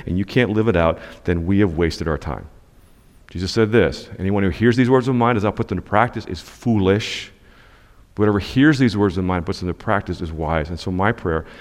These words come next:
and I know as a staff, a staff, our prayer is this, is that you are wise, that what we give you can go and live out. So,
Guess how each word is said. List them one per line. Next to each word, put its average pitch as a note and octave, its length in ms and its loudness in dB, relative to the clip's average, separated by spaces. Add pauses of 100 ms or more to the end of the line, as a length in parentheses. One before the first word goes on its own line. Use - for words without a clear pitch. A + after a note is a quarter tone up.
(120)
and F2+ 60 -2
I F2+ 40 2
know F2+ 100 0
as E2 100 -4
a E2+ 60 -2
staff, G2 680 -2
a F#2+ 80 -8
staff, F#2 400 -2
our G2 180 2
prayer F#2 240 -2
is D#2 80 -4
this, D#2+ 320 -4 (180)
is E2 120 -10
that F2 140 -2
you F2+ 360 -2
are E2 160 -2
wise, C2 720 -10 (520)
that F2 100 -6
what E2 220 -4
we A2 120 2
give A2 300 2
you E2+ 180 -4
can F2 160 -6
go E2 160 -2
and D#2 140 -4
live C#2+ 180 -6
out. - 220 -10 (280)
So, - 280 -6